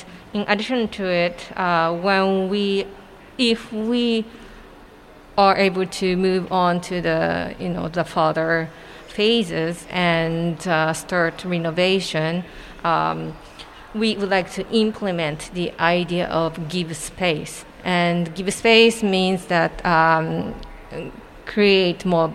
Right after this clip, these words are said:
biodiverse area for not only humans, but also the rest of the beings who live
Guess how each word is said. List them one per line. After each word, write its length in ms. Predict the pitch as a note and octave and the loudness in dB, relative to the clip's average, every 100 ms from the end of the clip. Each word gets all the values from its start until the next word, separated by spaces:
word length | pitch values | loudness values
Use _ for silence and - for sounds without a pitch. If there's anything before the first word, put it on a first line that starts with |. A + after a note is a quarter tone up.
| - | 2
biodiverse 880 | F3+ F3 F3 D#3+ E3+ F3 E3 E3 - - - - | 6 6 6 4 4 4 2 0 -6 -14 -20 0
area 580 | G3 F#3+ F3+ D#3+ D#3 D#3+ D#3 - - - | 4 4 4 2 2 0 -6 -18 -20 -18
for 400 | - F#3+ E3+ F3 - - - - - - - - - - - - | 0 2 4 0 -8 -20 -20 -20 -20 -20 -20 -20 -20 -20 -20 -4
not 160 | A#3+ - | 2 6
only 280 | A#3+ A3 G3 | 6 6 4
humans, 580 | - G3+ G#3+ B3 C#4 A3 | 4 2 4 4 2 0
but 160 | G3+ - | 0 0
also 600 | G3+ F#3+ - F3+ E3+ D#3+ D#3 - - | 0 0 0 -2 -2 -4 -8 -16 -4
the 120 | F3+ | 0
rest 340 | F3+ F3 - | 4 4 2
of 200 | F3 E3+ - | -2 -2 -6
the 60 | |
beings 720 | D#3+ F3+ F3+ E3 E3 E3 D#3 - | -6 -2 0 0 0 -2 -4 -6
who 360 | F#3 E3 D#3+ | -2 0 -2
live 360 | F3+ F3 E3+ | -2 2 2